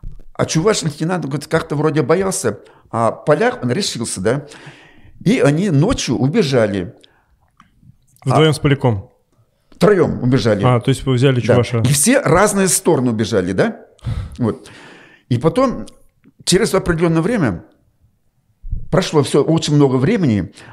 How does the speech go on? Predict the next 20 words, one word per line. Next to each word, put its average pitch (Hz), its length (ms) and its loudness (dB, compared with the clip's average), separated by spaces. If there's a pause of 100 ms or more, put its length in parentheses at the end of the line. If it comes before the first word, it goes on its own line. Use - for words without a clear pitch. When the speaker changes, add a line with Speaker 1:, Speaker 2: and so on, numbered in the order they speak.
Speaker 1:
а 113 100 0
перед 151 280 0
смертью 185 580 -2
я 156 220 2
три 175 240 -4
года 151 280 -2
ездил 139 360 2
с - 100 -4
отцом 202 460 -2 (120)
по 143 80 2
местам 139 420 0
боевой 160 280 0
славы. 110 460 0 (100)
Был - 460 0 (240)
в - 100 -20
Карельском 147 480 2
фронте, 160 420 -2 (220)
в - 60 -4
Волгоградском 143 560 2
фронте. 160 460 -2